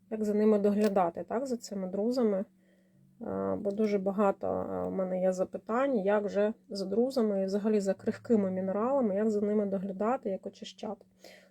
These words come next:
Ну, по-перше, ми пам'ятаємо, що нема нічого вічного в світі, як і ми з вами, так само і тут. Е, не потрібно їх, е, купати у воді.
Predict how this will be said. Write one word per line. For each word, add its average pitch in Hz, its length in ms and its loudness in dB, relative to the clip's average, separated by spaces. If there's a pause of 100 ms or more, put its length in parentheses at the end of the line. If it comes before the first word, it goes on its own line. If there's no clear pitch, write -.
(140)
Ну, 269 160 0 (100)
по-перше, 202 520 -4
ми 220 100 0
пам'ятаємо, 190 600 -2
що - 240 -6
нема 202 280 2
нічого 180 440 0
вічного 220 520 2
в 233 80 -4
світі, 240 400 -4
як 214 220 -2
і 208 40 -4
ми 190 160 -2
з 214 80 -2
вами, 214 260 2
так - 200 -16
само 185 320 -6
і 196 60 -4
тут. 254 300 -2 (960)
Е, 202 760 2 (460)
не 220 240 6
потрібно 240 520 0
їх, 208 560 -2
е, 190 220 0 (300)
купати 202 680 0
у 214 140 0
воді. 196 580 0